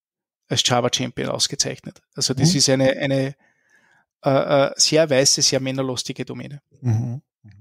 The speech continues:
Speaker 1: Aber, aber ihr kann man, ihr kann man gut folgen. Also auch wenn, wenn sie, wenn sie Java macht und das, das euch, euch nicht interessiert, die hat pri-, prinzipiell sehr guten Entwickler-Content.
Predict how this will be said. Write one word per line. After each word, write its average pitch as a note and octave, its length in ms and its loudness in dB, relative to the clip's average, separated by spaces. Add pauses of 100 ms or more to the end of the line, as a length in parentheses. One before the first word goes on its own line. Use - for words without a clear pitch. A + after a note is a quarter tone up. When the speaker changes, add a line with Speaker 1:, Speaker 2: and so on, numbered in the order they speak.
(1000)
Speaker 1:
Aber, C#3 260 2
aber D#3+ 260 2
ihr G3+ 400 -2
kann D#3+ 140 2
man, D3+ 160 4
ihr D#3+ 80 -2
kann D3+ 160 2
man D3 80 -2
gut D3+ 160 0
folgen. B2+ 240 -8
Also - 160 0
auch C#3+ 120 4
wenn, D#3 120 2 (100)
wenn D3 120 2
sie, D3 280 0
wenn D3 120 0
sie D3+ 120 0
Java C#3 220 2
macht D3+ 240 -2
und D3 160 -6
das, - 220 2 (200)
das D3+ 200 -2
euch, - 400 -6 (100)
euch - 160 -6
nicht D#3 160 0
interessiert, D3 460 0 (580)
die C#3 80 4
hat C#3 140 4 (140)
pri-, E3 280 2
prinzipiell C#3 460 2
sehr C3+ 200 4
guten B2+ 540 -2
Entwickler-Content. - 840 -8